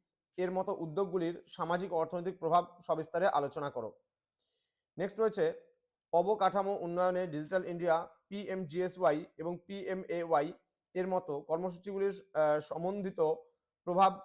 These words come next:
গ্রামীণ সমাজের ওপর কীভাবে, আহ, পড়েছে ব্যাখ্যা করো। নেক্সট, কর্মসংস্থান সৃষ্টিতে এমজিএনআরইজিএ এর গুরুত্ব এবং সাফল্য বিস্তারিত আলোচনা করো। এটি গ্রামীণ অর্থনীতিতে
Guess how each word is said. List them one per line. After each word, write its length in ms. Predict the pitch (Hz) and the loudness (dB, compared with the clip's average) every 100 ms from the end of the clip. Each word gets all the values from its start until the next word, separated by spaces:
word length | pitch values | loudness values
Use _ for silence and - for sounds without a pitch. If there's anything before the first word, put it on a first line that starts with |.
| - _ 135 | -18 _ 0
গ্রামীণ 360 | 156 165 208 | 2 2 0
সমাজের 360 | 202 170 180 185 | -4 -2 0 -2
ওপর 200 | 175 175 | -2 -4
কীভাবে, 300 | 170 175 185 | 0 2 2
আহ, 400 | 185 - - 151 | -2 -8 -2 0
পড়েছে 480 | 160 180 175 151 165 - | 0 -2 0 -2 -4 -2
ব্যাখ্যা 260 | 147 151 151 | 0 0 -2
করো। 220 | 113 104 - _ _ _ _ _ _ _ _ _ 135 | -4 -8 -12 _ _ _ _ _ _ _ _ _ -6
নেক্সট, 320 | 156 151 - _ _ _ | -4 -4 -10 _ _ _
কর্মসংস্থান 680 | 180 190 214 214 214 214 208 | 0 0 0 -2 -2 -2 -4
সৃষ্টিতে 400 | 185 170 170 202 196 185 | -6 -10 -4 -4 -2 -4
এমজিএনআরইজিএ 1700 | 185 165 190 - 175 180 170 170 175 - 180 190 156 151 185 - 165 170 - | -4 -8 -10 -6 -6 -4 -2 0 0 -2 -12 -12 -12 -12 -12 -8 -6 -8 -8
এর 140 | 170 | -10
গুরুত্ব 380 | 151 180 202 - 165 165 - _ - | -8 -10 -10 0 0 0 -4 _ -8
এবং 160 | 170 190 | -4 0
সাফল্য 380 | 175 143 190 | 0 0 -2
বিস্তারিত 340 | 180 165 175 180 | -2 -4 -2 2
আলোচনা 440 | 165 151 165 151 | 4 2 -2 -4
করো। 200 | 127 113 - _ _ _ _ - | -4 -6 -8 _ _ _ _ -8
এটি 180 | 175 214 | -4 2
গ্রামীণ 360 | 175 170 202 | 4 4 4
অর্থনীতিতে 640 | 170 170 190 196 185 156 | 0 -2 -2 -4 0 0